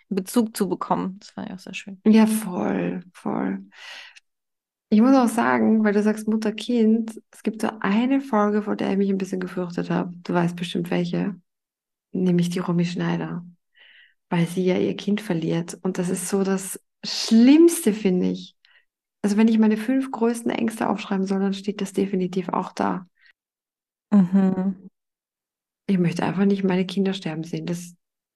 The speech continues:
Speaker 2: das, bitte lass mich das ersparen. <laughs> Das ist das, wovor ich auch Angst hatte und auch immer wieder das vor mir hergeschoben habe, die Romy Schneider-Folge zu machen.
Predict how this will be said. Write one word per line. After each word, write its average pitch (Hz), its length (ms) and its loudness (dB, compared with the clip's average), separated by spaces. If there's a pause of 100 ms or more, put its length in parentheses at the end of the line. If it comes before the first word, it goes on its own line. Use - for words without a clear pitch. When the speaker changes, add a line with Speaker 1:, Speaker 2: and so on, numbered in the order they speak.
(320)
Speaker 2:
das, 185 140 -4 (760)
bitte 226 220 2
lass 214 280 2
mich 202 120 -2
das 190 140 -4
ersparen. 185 480 -4 (380)
<laughs> 226 140 2 (800)
Das 208 180 4
ist 208 180 0
das, 180 200 0 (420)
wovor 202 340 4
ich 226 200 4
auch - 380 2
Angst 269 300 2
hatte 220 240 2
und 208 120 2
auch - 260 -4 (400)
immer 233 320 6
wieder 214 220 2
das 208 160 -4
vor - 260 -2
mir 202 220 2
hergeschoben 196 580 0
habe, 190 220 -4 (640)
die 202 80 4
Romy 196 280 6
Schneider-Folge 180 760 2
zu - 120 -4
machen. 175 580 -6